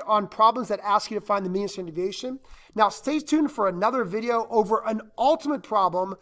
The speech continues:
where you don't know the mean and you don't know the standard deviation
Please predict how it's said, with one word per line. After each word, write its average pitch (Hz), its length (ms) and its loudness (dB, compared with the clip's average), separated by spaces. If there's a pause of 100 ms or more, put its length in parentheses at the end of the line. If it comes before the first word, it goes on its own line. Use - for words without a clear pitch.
(260)
where 214 200 4
you 208 240 -2
don't 233 440 2
know 247 160 2
the 226 120 -6
mean 220 400 -4 (340)
and 349 360 2
you 294 140 6
don't 240 200 2
know 233 60 -6
the 208 100 -8
standard 202 260 -6
deviation 180 500 -4